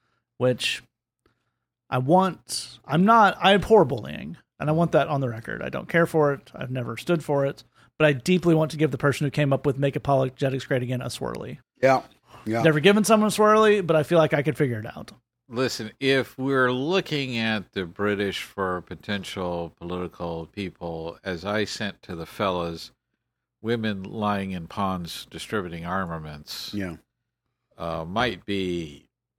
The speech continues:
Speaker 3: you know, just a better option.
Speaker 1: Day by day, it's seeming like a more sensible idea. Maybe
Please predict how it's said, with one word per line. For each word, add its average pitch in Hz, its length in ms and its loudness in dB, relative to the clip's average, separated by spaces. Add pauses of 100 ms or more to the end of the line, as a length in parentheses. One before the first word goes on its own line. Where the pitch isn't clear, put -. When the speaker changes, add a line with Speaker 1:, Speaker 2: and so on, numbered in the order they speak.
Speaker 3:
you 98 180 -8
know, 80 280 -16 (280)
just - 240 -4
a 101 60 -4
better 92 460 2
option. - 580 -2
Speaker 1:
Day 180 220 6
by 185 220 6
day, 127 380 2
it's 131 240 -6
seeming 147 420 2
like 127 260 -2
a 131 60 -2
more 143 440 0
sensible 131 460 -2
idea. 117 640 -4
Maybe 131 260 -4